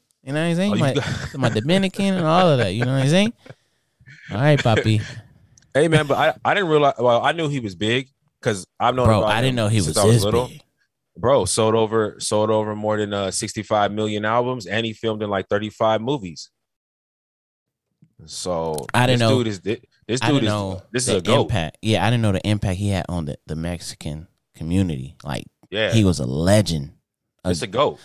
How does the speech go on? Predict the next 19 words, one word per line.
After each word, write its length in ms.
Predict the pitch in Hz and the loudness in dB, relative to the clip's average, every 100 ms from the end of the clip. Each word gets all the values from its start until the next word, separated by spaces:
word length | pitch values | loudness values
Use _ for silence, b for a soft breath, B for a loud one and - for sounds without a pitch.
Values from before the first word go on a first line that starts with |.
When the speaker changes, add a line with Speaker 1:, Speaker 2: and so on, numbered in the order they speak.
| - | -6
Speaker 1:
The 100 | 92 | -4
goat 300 | 90 110 101 | 2 4 4
of 140 | 98 87 | 2 4
all 220 | 98 95 | 4 4
goats. 540 | 104 95 - - - _ _ _ _ _ 113 | 2 0 -2 -8 -8 _ _ _ _ _ -4
Speaker 2:
Yeah, 140 | 113 | -4
this 160 | 117 117 | -4 -6
is 60 | |
a 60 | 110 | -4
goat 240 | 95 135 | -2 -2
right 180 | 92 92 | -2 -2
here, 100 | 85 82 | 0 0
Speaker 1:
Um, 140 | 80 | -2
Speaker 2:
for 60 | 76 | -6
sure, 200 | - 95 | -4 0
Speaker 1:
I've 100 | 117 | 0
Speaker 2:
for 80 | - | 0
Speaker 1:
seen 220 | |
Speaker 2:
sure. 20 | 92 | 0